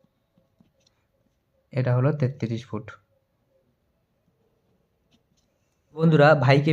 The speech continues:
ফিতে দিয়ে দেড়শো ফুট মেপে দেওয়ার পর, বোনকে তেরাশি ফুট ফিতে দিয়ে মেপে দেওয়ার পর, আর মাকে তেরাশি ফুট মেপে দেওয়ার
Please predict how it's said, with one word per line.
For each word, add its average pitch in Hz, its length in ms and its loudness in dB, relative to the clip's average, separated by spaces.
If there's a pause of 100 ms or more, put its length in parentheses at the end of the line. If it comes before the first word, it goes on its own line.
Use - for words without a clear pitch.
ফিতে 139 280 0
দিয়ে 160 120 2 (180)
দেড়শো 131 300 0
ফুট 151 140 -2
মেপে 139 280 0
দেওয়ার 143 260 4
পর, 123 180 4 (400)
বোনকে 139 400 2
তেরাশি 131 440 0
ফুট 151 140 -4 (360)
ফিতে 135 260 -2
দিয়ে 147 140 -2
মেপে 135 280 2
দেওয়ার 139 320 2
পর, 120 120 2 (540)
আর 123 200 4 (160)
মাকে 131 440 4 (120)
তেরাশি 127 420 0
ফুট 151 180 -8 (140)
মেপে 131 200 2
দেওয়ার 139 200 2